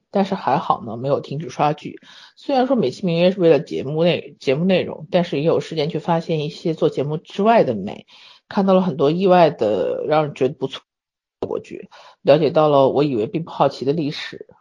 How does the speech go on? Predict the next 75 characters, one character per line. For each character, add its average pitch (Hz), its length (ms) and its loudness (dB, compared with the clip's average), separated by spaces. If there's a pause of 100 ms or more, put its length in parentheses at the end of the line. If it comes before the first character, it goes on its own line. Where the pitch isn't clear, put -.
(120)
而 147 160 4
且 127 200 -2
顺 151 140 -6
便 143 140 -2
捡 131 220 -4
起 - 100 -2
来 107 80 -2
了 120 80 -2
很 135 160 -6
久 170 160 2
不 - 80 -8
动 107 160 -8
的 107 60 -6
毛 95 180 -6
笔。 - 220 -20 (520)
生 269 240 -10
活 233 100 2
的 202 80 6
节 170 160 2
奏 175 100 4
慢 185 220 2
下 170 140 -4
来 120 80 -2
的 120 80 -2
时 - 160 -10
候， - 500 -4 (100)
虽 - 200 -2
然 156 160 -2
被 175 140 2
迫 165 280 0
圈 202 220 -2
在 175 100 2
家 170 180 4
里 139 60 2
的 113 80 0
日 135 160 0
子 135 80 -4
很 127 260 0
容 113 220 -6
易 151 80 -4
无 123 180 -4
聊， 117 320 -6 (380)
但 180 140 2
是 180 80 2
慢 185 180 4
慢 175 160 2
的 160 80 0
开 170 220 -2
始 147 160 -8
能 123 120 -6
够 156 120 0
体 - 180 -10
会 139 160 -4
到 143 160 4
一 143 80 0
些 147 320 -2
已 - 20 -8
经 160 200 -10
被 151 80 0
无 123 160 -2
视 - 120 -6
很 117 220 -4
久 165 180 -2
的 110 80 -6
美 73 240 -8
好。 - 280 -10 (1040)
因 214 100 0
为 226 100 4
职 220 160 -4
业 180 140 4
的 165 100 2
关 139 220 0
系， - 460 -12
在 180 140 4
待-， 160 200 -2